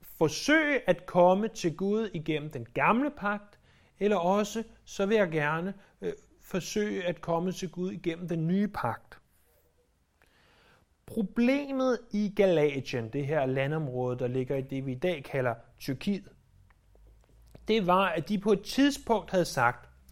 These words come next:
vores aftale med Gud skal være, at vi kommer til ham igennem den nye pagt,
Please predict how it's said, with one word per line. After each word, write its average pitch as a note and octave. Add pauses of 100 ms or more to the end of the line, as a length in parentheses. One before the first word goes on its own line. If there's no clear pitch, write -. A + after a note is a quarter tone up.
vores D4+
aftale B3
med A3+
Gud F3+ (220)
skal F3+
være, E3 (240)
at F3
vi B3
kommer A#3+
til A3
ham G3+
igennem G3
den F#3+
nye A3
pagt, -